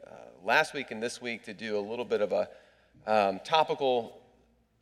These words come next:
Jan term series on worship, or on ministry. What is ministry? Um, before we start back up with our winter series, uh, in the book of Ephesians that we started last fall. So that'll start next week.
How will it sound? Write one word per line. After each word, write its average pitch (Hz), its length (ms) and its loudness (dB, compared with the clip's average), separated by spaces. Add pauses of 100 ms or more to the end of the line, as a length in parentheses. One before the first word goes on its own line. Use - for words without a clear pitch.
(360)
Jan 139 300 4
term 131 260 0
series 131 460 0
on 107 340 4
worship, 113 400 0
or 104 220 4
on 101 180 0
ministry. 127 380 -2
What 117 140 0
is 98 120 -6
ministry? 120 560 -6 (300)
Um, 95 460 -4 (520)
before 110 320 -6
we 101 160 -6
start - 400 0
back 104 220 2
up - 320 0
with 104 160 -8
our 92 320 0 (720)
winter 156 320 6
series, 117 760 -4
uh, 95 220 2
in 110 80 -2
the 113 60 2
book 113 140 -2
of 98 60 -8
Ephesians 101 520 -6
that - 100 -6
we 85 80 -14
started 95 320 0
last 87 320 -2
fall. 80 300 -2
So - 140 -12
that'll 101 160 0
start - 280 -4
next - 300 -10
week. 80 280 -20